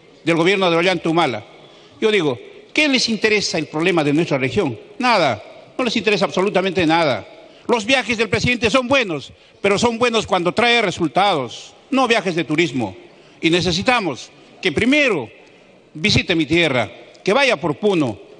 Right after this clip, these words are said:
ese pueblo que le dio y que lo hizo presidente.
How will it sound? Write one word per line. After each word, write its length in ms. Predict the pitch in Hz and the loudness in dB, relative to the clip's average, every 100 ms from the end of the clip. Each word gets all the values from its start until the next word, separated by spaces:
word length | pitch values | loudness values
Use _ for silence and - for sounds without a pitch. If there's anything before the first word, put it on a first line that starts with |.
| - | -6
ese 180 | 214 196 | -2 0
pueblo 460 | 147 - 240 214 196 | -2 -2 0 0 -2
que 100 | 185 | 0
le 160 | 190 | 2
dio 380 | 202 269 196 101 - - | 2 2 0 -4 -12 -6
y 100 | 165 | -2
que 140 | 190 | 2
lo 100 | 190 | 2
hizo 160 | 196 170 | 0 -2
presidente. 760 | 143 139 151 170 123 107 98 | -4 -2 0 0 0 -6 -10